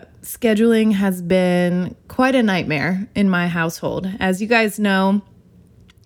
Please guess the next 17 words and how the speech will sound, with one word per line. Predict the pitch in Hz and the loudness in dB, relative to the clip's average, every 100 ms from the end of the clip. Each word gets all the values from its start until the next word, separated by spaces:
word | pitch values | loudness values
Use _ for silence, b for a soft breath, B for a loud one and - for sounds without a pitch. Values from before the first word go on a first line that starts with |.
| - | -2
my | 208 208 | 0 2
parents | 220 214 214 | 2 2 0
are | 208 | -2
divorced, | 190 190 185 180 - | 0 0 0 -2 -8
Marshall's | 240 185 175 185 | -4 -4 -2 -4
parents | - 175 170 175 | -4 -2 -2 -4
are | |
divorced, | 165 165 165 160 - - b b b b b b - | -6 -2 -2 -2 -6 -16 b b b b b b -4
and | 196 190 185 175 170 170 170 175 - 202 - - - - | 0 2 2 0 0 -2 -4 -6 -10 -10 -12 -18 -20 -18
he | - 233 214 | -6 0 2
has | 202 196 185 | 4 0 -2
a | - | -8
sibling | - 247 220 226 220 214 214 220 208 - - - - - | -4 -2 2 2 2 2 2 0 -2 -10 -20 -20 -20 -8
with | 190 190 185 | -2 -2 -2
children. | - 233 202 214 208 196 | 0 0 2 0 0 0
You | 202 202 | 0 0
know, | 180 175 | 0 -2